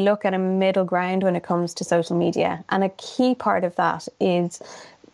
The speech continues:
training young people, you know, helping them to navigate it safely, helping them to, to kind of figure out how to use it in a way that, you know, it, that, that they're aware of what they're putting out. And, and to be honest, I think a lot of young people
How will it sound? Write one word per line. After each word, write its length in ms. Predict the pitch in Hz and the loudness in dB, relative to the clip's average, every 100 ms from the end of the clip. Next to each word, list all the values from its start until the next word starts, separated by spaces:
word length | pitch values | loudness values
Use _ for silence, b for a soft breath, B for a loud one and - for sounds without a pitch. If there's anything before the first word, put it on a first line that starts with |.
| - | -2
training 480 | - 190 320 311 190 | 0 4 6 6 4
young 160 | 185 185 | 2 2
people, 400 | 190 - 180 185 | 0 2 2 4
you 80 | |
know, 260 | 220 196 196 - | 4 4 2 0
helping 480 | - 220 269 254 | 2 2 2 2
them 140 | 202 190 | 2 0
to 120 | 208 | 0
navigate 640 | 190 190 214 214 190 185 | 2 4 2 2 2 2
it 160 | 180 - | -2 -2
safely, 540 | 185 196 190 - 160 | -2 0 -2 -4 -4
helping 480 | 175 190 190 226 202 | -2 0 0 0 2
them 180 | 185 180 | 2 -2
to, 500 | - 185 175 175 185 | 0 2 2 2 0
to 120 | - | -2
kind 220 | - 185 | -2 0
of 200 | 180 180 B B B B - 202 - | 0 -2 B B B B -4 -4 -2
figure 260 | - 220 202 | 0 2 4
out 240 | 202 190 | 4 2
how 520 | - - - 196 190 190 | -4 -6 2 2 2 -2
to 160 | - 190 | -2 -2
use 440 | 175 190 196 190 | 2 2 4 4
it 200 | 180 170 - | 2 0 -4
in 100 | 190 | -2
a 80 | |
way 320 | 180 185 180 180 | 0 0 0 2
that, 260 | 175 170 - B B B - | 2 2 -2 B B B 2
you 160 | 247 | 4
know, 300 | 180 165 160 | 4 2 0
it, 380 | - 208 - 196 | -2 0 0 0
that, 180 | 208 190 | 0 2
that 160 | 208 233 | 0 4
they're 160 | 233 | 4
aware 380 | 240 247 285 330 | 4 4 4 4
of 80 | 220 | 2
what 120 | 208 | 0
they're 120 | 196 | 0
putting 280 | - 190 180 | -2 -2 0
out. 180 | 175 190 | -2 0
And, 140 | 240 262 | 0 2
and 140 | 247 | 2
to 60 | 233 | 4
be 100 | 247 | 4
honest, 300 | 269 339 247 | 4 2 0
I 40 | |
think 200 | 214 214 | 0 2
a 20 | 214 | 2
lot 180 | 202 | 2
of 80 | 226 | 2
young 140 | 202 196 | 0 -2
people 240 | 190 | 0